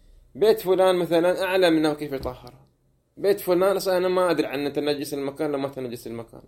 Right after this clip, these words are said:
إيش دخلني يعني؟ في هذا المثال بيجي بعدنا، بيقول مثال، هذا بالنسبة للطهارة والنجاسة، لأنها شبهة غير محصورة. أصلا شبهة مو، مو منجسة من الأساس. أنا مو مسؤول عنها.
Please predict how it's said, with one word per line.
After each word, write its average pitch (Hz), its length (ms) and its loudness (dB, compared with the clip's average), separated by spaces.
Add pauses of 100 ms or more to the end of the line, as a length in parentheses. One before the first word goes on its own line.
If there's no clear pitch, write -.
إيش 151 120 -18
دخلني - 380 -16
يعني؟ - 220 -14 (1900)
في 135 60 -16
هذا 165 240 0
المثال 151 760 -2
بيجي 151 260 0
بعدنا، 107 300 -4
بيقول - 260 -8
مثال، 190 260 -10
هذا 156 280 4
بالنسبة 131 360 -2
للطهارة 117 540 -6
والنجاسة، 110 500 -6
لأنها 139 180 -6
شبهة 165 240 -6
غير 151 200 -4
محصورة. 110 560 -10 (340)
أصلا 156 220 -8
شبهة 139 280 -2
مو، 110 200 -4
مو 147 140 -4
منجسة 101 500 -6
من 104 60 -10
الأساس. - 640 -16 (380)
أنا - 80 -12
مو - 100 -6
مسؤول - 240 -8
عنها. - 240 -20